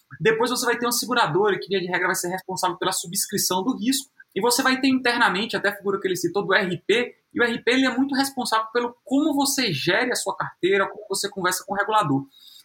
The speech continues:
Na PIA, a gente internalizou todo esse processo. Então, do primeiro ponto educacional que a gente tem com o usuário, então, a primeira vez que ele vai lá procurar, entender, entender a diferença de um produto pro outro, uma cobertura pra outra,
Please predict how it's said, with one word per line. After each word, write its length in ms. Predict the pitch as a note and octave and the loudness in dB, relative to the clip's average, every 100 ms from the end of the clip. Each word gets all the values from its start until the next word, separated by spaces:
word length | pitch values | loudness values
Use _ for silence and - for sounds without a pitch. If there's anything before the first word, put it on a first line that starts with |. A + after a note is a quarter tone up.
| _ - | _ 0
Na 340 | A#3 C#4 C4+ | 4 4 0
PIA, 240 | G#3+ C#4 | 0 2
a 40 | G3 | 2
gente 240 | A#3 B3 | 0 -2
internalizou 560 | A#3+ A#3+ A#3+ A3+ F#3+ G3+ | -2 -2 0 0 -2 -2
todo 160 | A3 | -2
esse 220 | A#3+ - - | -2 -4 -4
processo. 420 | A3+ E3 D#3+ E3+ | -2 0 -2 0
Então, 240 | G3+ G3+ _ _ _ _ | -2 -2 _ _ _ _
do 380 | C#3+ C#3+ B3+ C4 | -4 0 0 2
primeiro 420 | B3+ A3+ D#4 E4+ | 2 4 4 4
ponto 220 | D4 D4 | 2 2
educacional 1080 | D4 C#4+ C4 B3+ - B3+ G3 D#3+ D3 C#3 C#3 _ _ _ - | 2 2 2 2 0 2 2 4 4 2 -2 _ _ _ -4
que 60 | |
a 20 | D3 | -2
gente 220 | F3 - | -2 -2
tem 160 | A3 | -2
com 60 | A#3+ | 0
o 40 | |
usuário, 380 | B3+ C#4 F#3+ D3 | 2 6 6 6
então, 120 | C#3+ | 2
a 40 | D3+ | 0
primeira 240 | E3 G#3+ | 0 2
vez 160 | A#4 - | 0 0
que 60 | A3+ | 0
ele 80 | |
vai 200 | A3+ B3 | 2 4
lá 200 | A#3+ F#3+ | 6 6
procurar, 680 | - F#3 - A3 F#3 F3 D3+ | 4 0 0 4 6 8 6
entender, 720 | D#3+ E3 A3 F3 F3+ F3+ D#3+ | 2 -2 -6 2 4 6 6
entender 380 | D3+ D3 F#3 F#3 | 4 0 2 2
a 40 | G3 | 2
diferença 340 | - G3+ F#3+ | 0 -2 -2
de 80 | G3 | -4
um 40 | |
produto 280 | G3+ G3 - | -2 -2 -4
pro 140 | - G3+ | 0 4
outro, 240 | E3 D3 | 4 2
uma 60 | D#3 | 0
cobertura 340 | F3 F3 G#3 | -2 0 -2
pra 160 | - A3+ | 2 4
outra, 220 | E3+ | 4